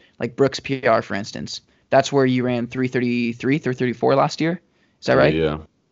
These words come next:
Speaker 2: Yeah.
Speaker 1: Yeah, th-, exactly. And so, like, that's just an opportunity that's now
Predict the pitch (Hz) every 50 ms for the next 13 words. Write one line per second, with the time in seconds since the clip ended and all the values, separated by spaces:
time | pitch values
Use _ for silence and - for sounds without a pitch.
0 | _ - 69 76 76 76 76 - 160 165 165 - 143 - _ _ _ _ - 131
1 | 135 151 127 147 143 - 131 127 120 - - 123 127 123 - - 135 131 127 127
2 | 123 123 123 123 123 _ _ _ _ _ _ _ _ _ _ - 131 131 131 123
3 | - 143 135 135 143 - - - 156 135 - 147 135 127 131 - 131 - - 139
4 | 139 135 123 127 120 117 123 - - 135 127 123 123 120 120 120 117 113